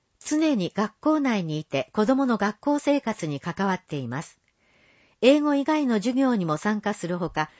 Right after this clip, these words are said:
子どもたちと一緒に給食を食べたり、掃除をするなど、学校生活の中で子どもたちと英語でコミュニケーションをとっています。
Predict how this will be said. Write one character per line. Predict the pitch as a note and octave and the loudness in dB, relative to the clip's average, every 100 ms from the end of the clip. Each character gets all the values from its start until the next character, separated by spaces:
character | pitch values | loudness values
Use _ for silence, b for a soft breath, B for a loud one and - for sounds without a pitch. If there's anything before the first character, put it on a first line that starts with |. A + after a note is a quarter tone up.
| b b | b b
子 | B3 | 2
ど | C4+ | 2
も | C#4 | 2
た | A#3 | 0
ち | A3+ - | -2 0
と | F#3+ | -2
一 | |
緒 | F#3+ G3+ | 0 -2
に | F#3+ F3+ | -2 -2
給 | B3 | -2
食 | C4 C4 - A3+ | 0 -2 0 -2
を | |
食 | G#3+ A3+ | 0 -2
べ | G#3 | -2
た | E3 | -6
り、 | D3 D3 b b b | -6 -8 b b b
掃 | - C#4 | 0 0
除 | C#4+ C4+ | 2 0
を | C#4 | 0
す | - | 0
る | B3 | -2
な | A3 A3+ | -2 -2
ど、 | D#3 - b b | -2 -4 b b
学 | E3+ A3+ - | -4 -4 -2
校 | D#4 D#4 | -2 0
生 | D4+ D4+ | -2 -2
活 | B3+ - F#3+ | -4 -4 -4
の | F3+ | -2
中 | A3 - G#3+ | -2 -4 -2
で | D#3 - | -2 -2
子 | A3 | 0
ど | A3+ | 0
も | A#3+ A3+ | 0 0
た | G3 | -4
ち | - | -4
と | D#3+ | -2
英 | D3+ B3+ | 2 2
語 | B3+ A#3+ | 0 -2
で | G#3+ | -2
コ | G#3+ | 0
ミ | A3+ | 0
ュ | C#4 | 0
ニ | C4+ | 0
ケ | C#4 | 0
ー | C4+ | 2
シ | F#3+ | -2
ョ | |
ン | D#3 | -4
を | C3+ | -4
と | E3 | -4
っ | - | -6
て | - | -6
い | C#3 | -6
ま | B2 C#3+ | -6 -10
す。 | - | -12